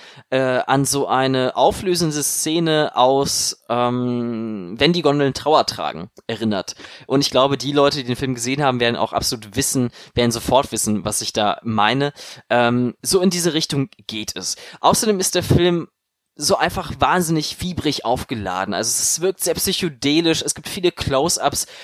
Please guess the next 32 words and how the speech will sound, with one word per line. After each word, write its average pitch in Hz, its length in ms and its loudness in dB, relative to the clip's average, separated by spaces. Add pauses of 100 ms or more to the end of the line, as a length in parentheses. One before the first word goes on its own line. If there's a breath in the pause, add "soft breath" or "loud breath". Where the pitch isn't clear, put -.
(160 loud breath)
die 151 100 -6
Kamera 151 380 0
ist - 220 -2
sehr 139 340 4
dicht 151 240 -4
an 135 140 -2
den, 131 380 -4
ähm, 113 240 -14 (140)
Gesichtern 156 760 0 (260 loud breath)
der 147 100 6
Leute 147 300 4
dran, 139 200 2
die 147 100 -4
vor - 140 0
allem 143 160 2
auch 131 80 2
dann 131 300 0
mitten 151 320 0
in 151 140 0
die 147 100 -6
Kamera 139 560 2
reinsprechen 135 920 0
und 131 160 -4
direkt 117 460 -4
quasi 131 480 2 (200 loud breath)
in 151 180 4
uns 135 380 0
hineinsehen, 135 1000 2 (340 loud breath)
äh, 123 260 4
von 135 240 2
oben 135 300 0
herab. 120 460 -2